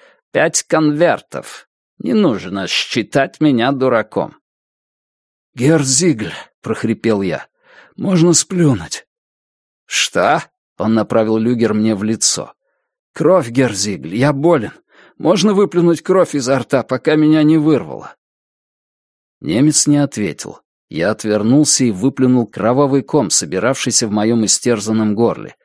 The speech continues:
следя за тем, чтобы ветер не отнес его на Зигля или кого-то еще. «Спасибо», поблагодарил я. «Спасибо, что не пристрелили меня, сэр. Унизительно».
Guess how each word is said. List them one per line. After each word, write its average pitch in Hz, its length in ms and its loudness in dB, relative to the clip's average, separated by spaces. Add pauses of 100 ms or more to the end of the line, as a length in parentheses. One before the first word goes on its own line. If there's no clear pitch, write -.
(180)
следя 147 500 -2
за 147 180 2
тем, 143 240 0
чтобы 120 260 -4
ветер 131 340 0
не 139 140 4
отнес 127 480 -2
его 85 160 -4
на 85 160 -4
Зигля 123 400 -2
или 104 180 0
кого-то 104 480 -2
еще. - 560 -4 (1120)
«Спасибо», 120 880 -2 (100)
поблагодарил 95 680 -2
я. 82 240 -6 (380)
«Спасибо, 139 800 -6
что 131 260 0
не 147 160 4
пристрелили 143 880 0
меня, 151 360 2
сэр. - 420 -2 (500)
Унизительно». 113 1400 0